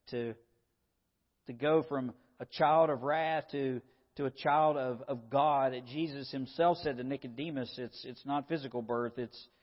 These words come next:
you want to be part of God's kingdom, you must be born again, and it's by spiritual birth. The only way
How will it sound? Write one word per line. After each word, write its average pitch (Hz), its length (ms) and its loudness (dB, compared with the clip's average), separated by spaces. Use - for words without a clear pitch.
you 127 100 -8
want 139 100 -2
to 131 40 -6
be 131 80 -4
part 135 260 0
of 113 60 -10
God's 131 360 -2
kingdom, 120 320 -6
you 120 80 -4
must 120 220 -8
be 127 80 -12
born 120 260 -8
again, 113 300 -12
and 110 120 -14
it's 104 120 -20
by 110 140 -12
spiritual 104 460 -16
birth. 92 240 -20
The 120 60 -12
only 139 200 0
way 131 300 0